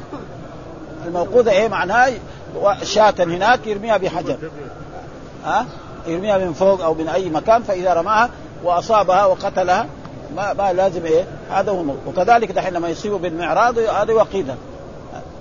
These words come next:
الوقيدة معناها كده خشبة زي هذه أو عصا يرميها. وكذلك مثلًا إنسان يكون يرى شاة هناك أو ناقة أو بقرة أو أي شيء أو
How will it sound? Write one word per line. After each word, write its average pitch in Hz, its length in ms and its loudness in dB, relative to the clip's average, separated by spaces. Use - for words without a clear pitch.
الوقيدة 185 420 4
معناها 226 440 2
كده 175 160 4
خشبة 165 380 2
زي 156 180 4
هذه 247 260 4
أو 165 120 4
عصا 226 380 4
يرميها. 170 400 2
وكذلك 220 480 4
مثلًا 185 380 -4
إنسان 220 340 2
يكون 196 300 -8
يرى 202 240 4
شاة 208 300 2
هناك 165 360 -2
أو 185 140 4
ناقة 196 500 2
أو 190 100 2
بقرة 190 380 -2
أو 247 280 4
أي 254 200 2
شيء 185 280 0
أو 226 140 4